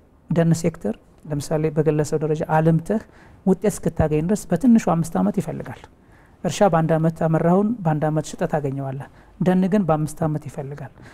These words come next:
ስለዚህ ይሄን አምስት ዓመት ታግሰው እንዲቆይ ሪተርኑ ዘገየ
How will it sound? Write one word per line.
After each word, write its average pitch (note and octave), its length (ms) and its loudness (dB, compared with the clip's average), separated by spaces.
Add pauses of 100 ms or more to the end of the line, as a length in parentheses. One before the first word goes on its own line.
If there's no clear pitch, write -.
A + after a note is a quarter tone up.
ስለዚህ F3 260 0
ይሄን F3+ 220 4
አምስት F3+ 300 0
ዓመት E3+ 220 0
ታግሰው E3 480 0
እንዲቆይ D#3+ 440 0 (720)
ሪተርኑ E3 460 0
ዘገየ D#3+ 360 4